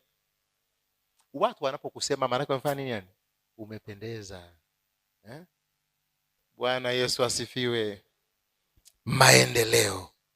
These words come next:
maendeleo. Amina. Kwa mfano, u-, u-, kila unapotaka ku-, ku-, ku-, ku-, kupata maendeleo, lazima ukae ua-,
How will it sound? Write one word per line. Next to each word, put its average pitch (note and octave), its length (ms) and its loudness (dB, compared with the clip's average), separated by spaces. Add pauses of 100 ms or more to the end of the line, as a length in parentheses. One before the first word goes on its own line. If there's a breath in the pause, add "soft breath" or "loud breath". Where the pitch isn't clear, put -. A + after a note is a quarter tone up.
maendeleo. F2 680 -8 (680)
Amina. G#2+ 460 -4 (4000 loud breath)
Kwa C3+ 120 4
mfano, G#2+ 420 -4 (1000)
u-, A2 60 -10
u-, A#2 380 -14
kila A3 180 0
unapotaka A2 580 -6
ku-, F2+ 340 -16
ku-, - 260 -20
ku-, - 100 -20 (120)
ku-, - 120 -20 (280)
kupata - 520 -10
maendeleo, D3+ 680 -16
lazima G#3 320 -6
ukae A3 440 -4
ua-, D#3+ 260 -2